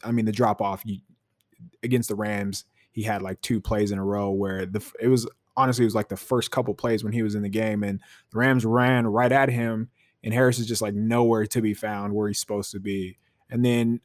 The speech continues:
a couple plays later, he whiffs on a tackle, which he does, and that's probably the biggest, the biggest issue is, or the biggest difference between the two is just the tackling. And,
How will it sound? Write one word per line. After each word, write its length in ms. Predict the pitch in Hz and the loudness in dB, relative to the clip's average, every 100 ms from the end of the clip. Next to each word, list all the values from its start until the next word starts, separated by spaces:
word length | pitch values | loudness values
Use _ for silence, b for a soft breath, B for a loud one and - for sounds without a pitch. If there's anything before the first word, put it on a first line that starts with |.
| - | -8
a 40 | 117 | -2
couple 220 | 127 120 | 0 2
plays 300 | 135 117 110 | 2 2 2
later, 280 | 117 113 107 | 2 2 2
he 100 | 113 | 0
whiffs 380 | 104 117 - | 2 2 0
on 120 | 113 104 | -6 -6
a 60 | |
tackle, 520 | - 117 113 104 107 | -2 -2 -2 -2 0
which 240 | 110 156 - | 2 2 2
he 160 | 180 | -2
does, 540 | 160 165 113 104 104 123 | 4 4 4 0 -4 -4
and 120 | 117 | 0
that's 160 | 139 - | -2 2
probably 220 | 147 110 | 2 2
the 100 | 110 | 2
biggest, 440 | 120 110 107 - _ _ _ _ _ | 0 0 -4 -10 _ _ _ _ _
the 220 | 120 113 113 | -6 -2 2
biggest 400 | 123 123 123 - | 2 2 0 -2
issue 400 | 127 - 113 107 | -2 2 2 2
is, 160 | 104 | 2
or 80 | 110 | 0
the 80 | 127 | 4
biggest 260 | 147 113 | 2 2
difference 280 | - 131 131 | 0 0 0
between 240 | 117 123 113 | -2 -4 -4
the 60 | |
two 200 | - 117 | -2 -2
is 120 | 107 | -2
just 180 | 104 - | -6 -10
the 60 | 95 | -6
tackling. 540 | - 113 - 95 92 | -2 -2 -4 -10 -8
And, 360 | 92 95 95 | -8 -8 -8